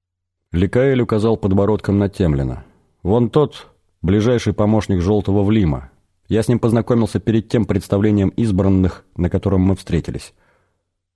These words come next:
Он знал, что я здесь, и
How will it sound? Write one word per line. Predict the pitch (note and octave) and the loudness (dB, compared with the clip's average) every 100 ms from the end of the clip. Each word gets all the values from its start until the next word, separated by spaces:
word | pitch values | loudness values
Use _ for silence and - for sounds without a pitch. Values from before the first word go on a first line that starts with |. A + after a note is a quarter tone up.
| - | -2
Он | G#2+ A2 | 0 2
знал, | A2 C#3 F#2 | 2 0 0
что | - E2 | -2 0
я | E2 | 0
здесь, | D2 G#2+ G#2+ - _ _ _ _ - | 0 0 0 -8 _ _ _ _ -4
и | F#2+ G2+ F#2+ | 0 2 0